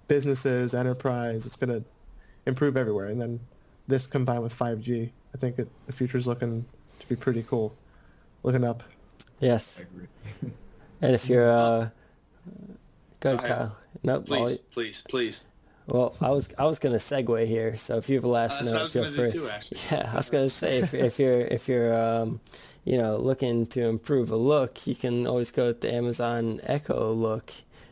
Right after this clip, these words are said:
Speaker 2: Uh, <laughs>
Speaker 1: It's a bit of a stretch.
Speaker 2: I feel like I, I was
Speaker 4: <laughs> I got the next one.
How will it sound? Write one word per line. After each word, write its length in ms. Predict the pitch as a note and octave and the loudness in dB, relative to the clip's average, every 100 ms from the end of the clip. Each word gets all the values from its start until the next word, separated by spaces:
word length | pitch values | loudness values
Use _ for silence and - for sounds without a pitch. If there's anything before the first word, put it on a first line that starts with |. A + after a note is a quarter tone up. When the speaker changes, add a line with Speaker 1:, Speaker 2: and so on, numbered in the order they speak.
| - E3+ | -10 -4
Speaker 2:
Uh, 400 | A2+ A2 A2+ A2 A2 - - C4 | 0 0 0 -2 -4 -6 0 0
<laughs> 640 | B3+ C#4+ F4+ D#4+ - C#4 - - - - - - - D3+ - - - - - G3 G3 G3+ F#3+ | 2 2 2 2 2 -2 -4 -6 -6 -4 -6 -6 -8 -8 -8 -14 -12 -12 -4 -2 -2 -8 -4
Speaker 1:
It's 100 | C#3+ | -2
a 40 | C#3+ | 2
bit 120 | D#3+ | 2
of 80 | B2+ | 2
a 40 | |
stretch. 440 | A#2+ C3+ A#2+ - - | 0 -2 -2 -4 0
Speaker 2:
I 120 | E3 | 2
feel 220 | - E3 | 6 8
like 220 | D#3 C#3+ D3+ | 8 8 8
I, 160 | C3+ B2+ B2+ | 8 8 6
I 40 | C3 | 6
was 280 | C3 B2+ E3+ | 6 2 -2
Speaker 4:
<laughs> 40 | |
I 60 | D3 | -6
got 200 | C#3 C3 | -6 -6
the 80 | A#2+ | -8
next 260 | A2+ G#2 | -8 -10
one. 140 | G#2+ | -16